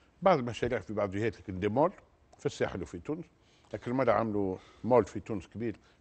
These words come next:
شفتها من عام حتى اتحاد الشغل حاضر، كنت انتظر باش تكون حاضره، ورئيس لوتشيكا هي ما حضرتش وهو حاضر.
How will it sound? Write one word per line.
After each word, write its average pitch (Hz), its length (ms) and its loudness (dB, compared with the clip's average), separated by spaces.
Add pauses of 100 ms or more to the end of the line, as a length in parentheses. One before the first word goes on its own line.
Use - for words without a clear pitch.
شفتها 131 220 0
من 120 140 -2
عام 127 160 0
حتى - 240 -6
اتحاد - 220 -2
الشغل 87 280 -10
حاضر، 87 200 -10 (280)
كنت 101 200 -8
انتظر 104 340 -2
باش 98 100 -10
تكون 107 200 -12
حاضره، 104 380 -6 (300)
ورئيس 107 260 -4
لوتشيكا 95 360 -4
هي 107 140 2
ما 92 100 -6
حضرتش 104 420 -8 (380)
وهو 95 220 -6
حاضر. 131 280 -2